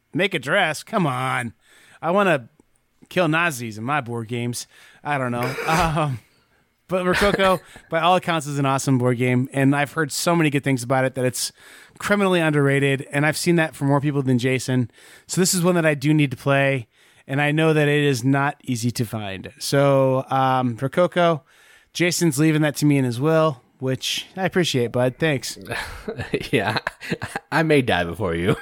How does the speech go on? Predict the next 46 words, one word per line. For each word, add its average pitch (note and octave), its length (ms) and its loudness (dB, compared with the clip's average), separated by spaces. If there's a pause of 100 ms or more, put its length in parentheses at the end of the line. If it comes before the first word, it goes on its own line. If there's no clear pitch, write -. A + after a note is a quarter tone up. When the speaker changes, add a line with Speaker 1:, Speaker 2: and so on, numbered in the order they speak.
(180)
Speaker 2:
<laughs> G3 160 0 (1200)
And C3 160 2
if C3 80 -4
you B2+ 100 4
can A#2+ 100 0
get A#2+ 100 2
it A2+ 60 0
from G#2+ 120 -6
Katie, F2+ 480 -2 (100)
then F2 360 0
you're F2+ 140 0
good. D#2 240 -2 (420)
Speaker 1:
Yeah, F#3 240 2
I E3+ 180 -4
mean, E3+ 460 2 (240)
yeah, F3+ 240 0
it's E3 160 -2
cool. D3+ 240 -4 (180)
Speaker 2:
<laughs> - 160 -14
All - 80 0 (920)
right, B2 180 4
so D3 100 -4
you D3+ 60 0
go D#3 60 6
ahead D3 100 2
and C3 160 0
talk A#2 160 -2
about A2+ 160 2
these G#2 160 0
next G#2+ 220 -2
couple, A2 440 0
'cause G2 160 -4
I G2+ 80 4
haven't G2 240 -2
played G2+ 220 0
them, G2 340 -2 (140)
and F#2 240 0
I F2 60 2
don't F2 160 -4
have F2+ 180 -2
them, F2+ 260 -4
so E2+ 380 0
these F#2 200 0
are E2+ 80 2
all E2+ 120 4
you. E2+ 200 2